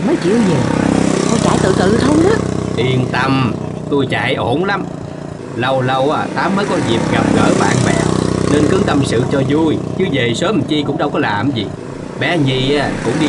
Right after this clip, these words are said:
Speaker 2: chơi với bạn rồi.
Speaker 1: Nhưng về tối, đường xa, chạy xe nguy hiểm.
Speaker 2: Tôi chạy á, thì Tám yên tâm đi, không có xảy ra chuyện gì đâu mà sợ.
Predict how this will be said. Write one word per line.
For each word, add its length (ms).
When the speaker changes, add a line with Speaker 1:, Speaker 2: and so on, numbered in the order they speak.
Speaker 2:
chơi 140
với 120
bạn 240
rồi. 220
Speaker 1:
Nhưng 140
về 260
tối, 200
đường 220
xa, 200
chạy 180
xe 200
nguy 200
hiểm. 260
Speaker 2:
Tôi 300
chạy 260
á, 120
thì 160
Tám 200
yên 200
tâm 160
đi, 60
không 140
có 60
xảy 200
ra 100
chuyện 220
gì 160
đâu 160
mà 100
sợ. 380